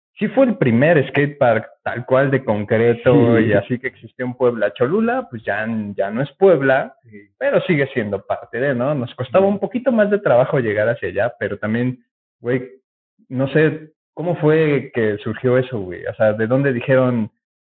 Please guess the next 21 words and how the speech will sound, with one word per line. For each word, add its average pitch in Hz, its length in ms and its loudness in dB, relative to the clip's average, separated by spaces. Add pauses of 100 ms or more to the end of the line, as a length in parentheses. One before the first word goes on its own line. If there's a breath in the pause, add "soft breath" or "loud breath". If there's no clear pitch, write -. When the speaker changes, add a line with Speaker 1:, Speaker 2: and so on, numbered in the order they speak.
Speaker 1:
"Yo 226 140 0
pongo 220 180 4
el 127 60 2
dinero 170 600 0
y 110 360 -2 (260)
tú 127 220 -2
hazlo, 98 340 -6
güey"? - 200 -20 (680)
Speaker 2:
Pues, 110 180 -18 (140)
ahí, 135 200 0
este, 127 480 -6 (580)
conocí 113 520 -6
a, 104 480 -8 (1300)
a 98 80 -20
los 95 200 -10
dueños, 104 380 -6
¿no? 107 240 -10
A 95 220 -10
Ricardo 101 720 -4
y 92 140 -10
a, - 80 -20